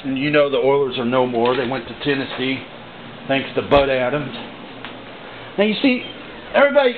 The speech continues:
whenever I say my last name to everybody, they think of this right here, the, the basket people,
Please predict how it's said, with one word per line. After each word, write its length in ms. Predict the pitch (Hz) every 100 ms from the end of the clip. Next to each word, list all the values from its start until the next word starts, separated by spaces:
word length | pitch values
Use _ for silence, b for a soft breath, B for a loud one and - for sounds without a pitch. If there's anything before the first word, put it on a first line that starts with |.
| -
whenever 380 | 208 233 269 339
I 180 | 339 269 -
say 140 | 262 226
my 120 | 214
last 360 | 214 202 185
name 200 | 190 180
to 60 | 170
everybody, 540 | 156 156 139 143 143 135 -
they 140 | 143 139 -
think 220 | 175 -
of 200 | 143 123
this 140 | 156 147
right 260 | 147 139 -
here, 240 | 143 131 107
the, 160 | 107 -
the 100 | 123
basket 500 | 101 143 143 - 135 - - -
people, 400 | 147 131 127 127